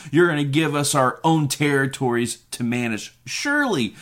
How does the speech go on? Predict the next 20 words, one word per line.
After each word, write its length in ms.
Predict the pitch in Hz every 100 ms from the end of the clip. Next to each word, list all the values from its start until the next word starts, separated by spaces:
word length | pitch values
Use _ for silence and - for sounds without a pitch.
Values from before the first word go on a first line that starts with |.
| -
you're 140 | 147 175
gonna 140 | 180
look 260 | 170 180 160
at 80 |
us 260 | 151 156 -
and 120 | 135
say, 180 | - 135
'You 240 | 120 135
guys 480 | 170 156 156 160 156
have 160 | 131 117
gone 240 | 131 135
above 500 | 120 107 143 156 160
and 160 | 160 135
beyond. 420 | 131 143 147 143 - -
Here 240 | 175 185
are 80 | 165
the 140 | 139 123
promotions. 680 | - 139 143 139 143 127
Your 140 | 143 147
position 760 | - 131 117 185 208 214 202